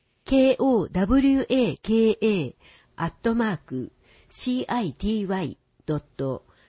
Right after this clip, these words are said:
ティーオーワイオーティーエードットエーアイシーエイチアイドットジェーピー。ホームページ番号、一ゼロゼロ二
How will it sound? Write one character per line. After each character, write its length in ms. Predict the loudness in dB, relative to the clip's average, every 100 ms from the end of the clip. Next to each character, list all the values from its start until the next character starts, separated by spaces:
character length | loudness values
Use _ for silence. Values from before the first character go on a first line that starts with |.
| _
テ 100 | -6
ィ 160 | -4 -4
ー 40 | -2
オ 280 | -2 -2
ー 40 | -2
ワ 140 | -4
イ 120 | -4 -4
オ 240 | -4 -4
ー 20 |
テ 140 | -6 -6
ィ 260 | -6 -4
ー 220 | -2 -2 -4
エ 80 | -12
ー 140 | -12
ド 140 | -8 -8
ッ 60 | -8 -8
ト 280 | -8 -8 -12 _ _ _ -2
エ 220 | 0 2
ー 40 | 0
ア 80 | -2
イ 160 | -4 -6
シ 380 | -6 -4 -2 0
ー 100 | 0
エ 20 |
イ 80 | -2
チ 240 | -4 -2
ア 60 | -2
イ 180 | -4 -8 -8
ド 180 | -6
ッ 60 | -6 _
ト 300 | -6 -6 -8 -14 -20 -4
ジ 120 | 0
ェ 100 | 0
ー 120 | 0
ピ 400 | -6 -6 -4 -6
ー。 40 | -12 _ _ _ _ _ _ _ _ _ _ _ _ _
ホ 200 | 2 2
ー 20 |
ム 120 | 0
ペ 220 | -2 -2
ー 20 | -2
ジ 140 | -4
番 300 | -4 -4 -6
号、 360 | -6 -6 -6 -12 _ _ _ _ _
一 260 | -8 -4 2
ゼ 160 | 2
ロ 120 | 2
ゼ 160 | 0 0
ロ 160 | 0 0
二 360 | 0 -2 -4